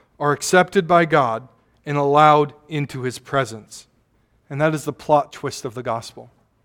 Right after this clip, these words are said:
As Paul says elsewhere, "Not many of you were wise. Not many of you were rich. Not many of you were famous. Not many of you would have been ones picked first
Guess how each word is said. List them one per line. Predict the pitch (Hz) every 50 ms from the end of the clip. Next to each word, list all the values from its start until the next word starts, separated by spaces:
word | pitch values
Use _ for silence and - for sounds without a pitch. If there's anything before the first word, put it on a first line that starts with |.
| _ _ _ _ _ _ _ _
As | - - -
Paul | - - 143 131 127
says | - - 143 127 - -
elsewhere, | - 151 139 135 - - 143 135 131 139 139 _ _ _ _ _ _ _ _ _ _ _ _ _ _ _ _ _ _ _ _ _ _ _ -
"Not | 143 151 156 151
many | 156 156 156 160
of | 165 156
you | 156 165 170
were | 165 156
wise. | 135 143 147 143 139 147 156 151 - - _ _ _ _ _ _ _ _ _ _ _ _ -
Not | 160 147 147
many | 151 156 170 180 175
of | 175 165 151
you | 160 170 170
were | 165 170 175
rich. | 160 143 190 190 180 - - - - -
Not | 156 180 180 160
many | 170 180 185 190
of | 190 175
you | 185 196 196
were | 196 190
famous. | 190 - 190 190 190 202 208 196 - - - _ _ _ -
Not | 165 175 190 185
many | 180 190 208 220 220 214
of | 196 180
you | 202 220 220
would | 202 208 208
have | 208 190
been | 170 202 208 202 190
ones | 185 202 208 214 196 160 -
picked | - - 233 - - -
first | - - 220 202 165 - - - - -